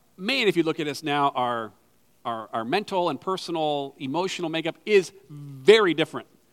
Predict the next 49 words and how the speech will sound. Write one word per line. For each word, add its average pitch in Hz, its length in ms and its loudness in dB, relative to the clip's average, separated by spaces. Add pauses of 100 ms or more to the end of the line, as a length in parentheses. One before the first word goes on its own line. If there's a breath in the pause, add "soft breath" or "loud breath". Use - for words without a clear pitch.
(320 soft breath)
And 151 160 -6
so 165 200 -4
at 156 160 0
some 190 260 0
level, 160 560 2
you 143 120 -4
know, 131 180 -4
it's - 120 -12
like 135 120 -4
you 147 80 -4
can 139 80 -4
say, 147 120 -8
"Well, 139 140 -6
we 147 80 -8
had 135 160 -4
shared 156 220 -4
experiences," 143 680 -6
but - 280 -8 (160)
those 240 180 -4
experiences 160 560 -6
affected 135 460 -4
all, - 160 0
all 170 180 4
of 147 80 2
us - 320 -4 (260)
very 147 260 -2
differently. 117 440 -4 (640 soft breath)
And 147 140 -2
if 147 100 -4
you, 151 100 -8
if 143 120 -10
you 143 80 -8
take 156 200 -4
someone 147 220 -10
like 127 160 -8
me, 151 200 -2
you 143 100 -6
know, 127 140 -4
I 131 100 -4
was 127 140 -8
twenty-four 160 680 -4
when 151 80 -6
my 143 80 -4
dad 139 260 -4
died, 139 220 -2
my 123 80 -6
sister 127 300 -12
was 107 120 -10
five. 151 560 -2